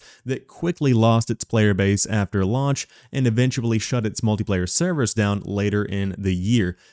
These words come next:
Did not even make it a full year. The reason Disintegration was significant, and the reason V one Interactive was significant,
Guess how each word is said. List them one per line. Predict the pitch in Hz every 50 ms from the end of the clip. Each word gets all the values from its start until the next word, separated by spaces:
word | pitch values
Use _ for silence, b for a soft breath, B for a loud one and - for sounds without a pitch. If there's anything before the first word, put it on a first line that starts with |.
| b
Did | - 104 98
not | 104 107 110
even | 107 101 107 101 101
make | 101 101 -
it | 101 92
a |
full | - - - 104 98 95 92 92
year. | 104 101 101 120 165 143 92 - - _ _ _ _ _ _ _ _ _ _ _ _ _ -
The | 120 123 131
reason | 139 185 226 240 202 233 226 196
Disintegration | 165 143 - 165 160 135 120 120 123 123 123 - 117 110 107
was | 107 104 104 -
significant, | - - 104 90 104 120 139 131 - 104 - 98 82 -
and | 107 117
the | 110 110 107 104 -
reason | 120 147 165 165 131 131 123 117 113
V | 104 110 139 143 127
one | 110 110 113 113
Interactive | 113 107 107 - 110 131 147 165 156 - 107 92
was | 98 98 -
significant, | - 107 87 101 98 90 95 87 92 92